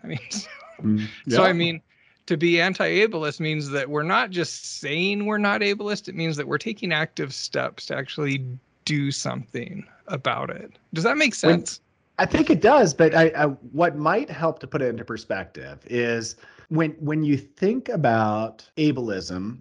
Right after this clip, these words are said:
Speaker 2: as it
Speaker 1: Mm-hmm.
Speaker 2: pertains to disabilities, and, and let's use autism as, as our, as our focus here, what would be some examples of maybe ableist viewpoints or ways that, uh,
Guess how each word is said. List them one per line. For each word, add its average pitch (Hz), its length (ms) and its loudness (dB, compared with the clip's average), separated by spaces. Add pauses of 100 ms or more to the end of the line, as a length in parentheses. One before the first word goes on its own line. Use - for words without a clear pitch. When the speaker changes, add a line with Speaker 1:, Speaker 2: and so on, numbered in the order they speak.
(140)
Speaker 2:
as 123 180 2
it 139 60 0
Speaker 1:
Mm-hmm. 127 80 -8
Speaker 2:
pertains 123 800 -4
to 113 300 -2
disabilities, 113 600 -4
and, 160 100 -4
and 143 220 -2
let's 151 260 2
use 147 180 2
autism 101 680 -2
as, 95 380 -2
as 101 320 -2
our, 95 520 0
as 107 180 -2
our 101 120 2
focus 104 480 -2
here, - 340 -14 (760)
what 202 320 2
would 294 140 4
be 196 100 4
some 156 200 -2
examples 107 1000 -2 (300)
of 113 500 4
maybe 147 480 0
ableist 131 560 2 (360)
viewpoints 82 840 -6
or 120 320 2
ways 139 560 2
that, 107 640 -2
uh, 104 440 -2